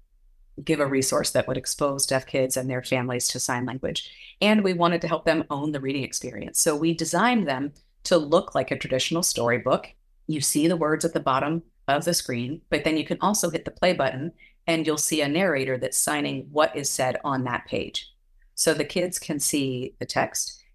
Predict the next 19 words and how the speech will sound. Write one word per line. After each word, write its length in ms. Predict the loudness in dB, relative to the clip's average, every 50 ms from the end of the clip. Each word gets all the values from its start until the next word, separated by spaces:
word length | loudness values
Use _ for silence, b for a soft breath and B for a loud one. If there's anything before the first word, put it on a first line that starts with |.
| B _ -4
They 140 | -4 -4 -2
can 160 | -4 -4 0
also 600 | 2 2 2 2 4 4 4 4 4 4 2 -2 -4
click 320 | -2 -2 -2 -2 -2 -2
on 160 | -2 -2 -2 -2
individual 560 | -2 -2 -2 -2 -2 -4 -6 -4 -6 -4 -4
words 400 | -2 -2 -2 0 0 -2 0 0
that 160 | 2 0 2
will 240 | 2 0 0 0 0 -2
open 460 | -4 -2 -2 -2 -4 -2 -2 -2 -4 -4 _ _ _ _ -2
video 580 | 0 0 2 2 2 4 4 2 0 -2 -4 -10 _ _ _
of 220 | -4 -4 -4 -2 0
just 460 | 2 4 4 4 4 0 -2 -2 0
the 80 | 0 0
narrator 380 | 2 2 2 0 0 0 -2
signing 440 | -2 -4 -4 -4 -4 -4 -6 -8 -10 -14 _ _ _ _ 0
just 260 | 0 0 0 -2 -2
that 220 | -4 -4 -2 -2
word. 320 | -2 -2 -2 -2 -4 -6